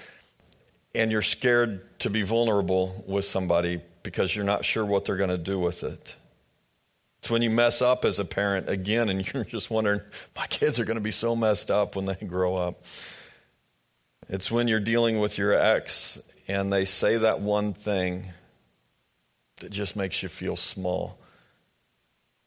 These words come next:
Logic for us, the response that we want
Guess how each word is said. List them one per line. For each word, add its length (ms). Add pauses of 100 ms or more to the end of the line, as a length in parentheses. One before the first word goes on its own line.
(480)
Logic 640
for 400
us, 680 (760)
the 160
response 760
that 160
we 160
want 400